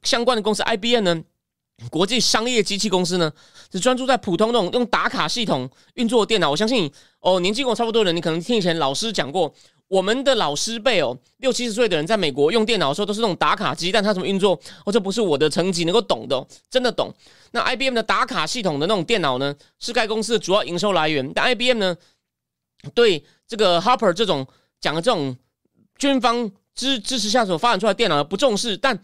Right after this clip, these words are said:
I B M不重视呢，不是说出于无知或者是缺乏创意，原因是结构性的，因为I B M手上资源有限，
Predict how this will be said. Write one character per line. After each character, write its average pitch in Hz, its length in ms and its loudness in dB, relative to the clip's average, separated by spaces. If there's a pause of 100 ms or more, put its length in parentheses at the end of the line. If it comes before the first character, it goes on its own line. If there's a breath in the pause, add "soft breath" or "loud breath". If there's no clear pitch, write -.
I 262 120 0
B 277 120 -4
M 269 100 -4 (420 soft breath)
不 233 80 -16
重 277 160 2
视 269 140 -2
呢， 214 100 2
不 220 160 -4
是 277 140 -2
说 254 160 0
出 254 180 -2
于 220 60 -2
无 196 160 -4
知 220 180 -4
或 247 140 4
者 170 100 -6
是 208 80 -6
缺 226 160 -2
乏 190 140 2
创 214 260 0
意， 170 160 -6 (280 soft breath)
原 233 260 0
因 262 100 2
是 277 80 0
结 170 280 0
构 214 180 2
性 202 180 -2
的， 156 80 0
因 208 60 0
为 269 80 0
I 277 140 0
B 302 100 -4
M 302 80 0
手 190 140 -4
上 233 120 2
资 240 200 -2
源 214 100 4
有 139 140 2
限， 180 260 0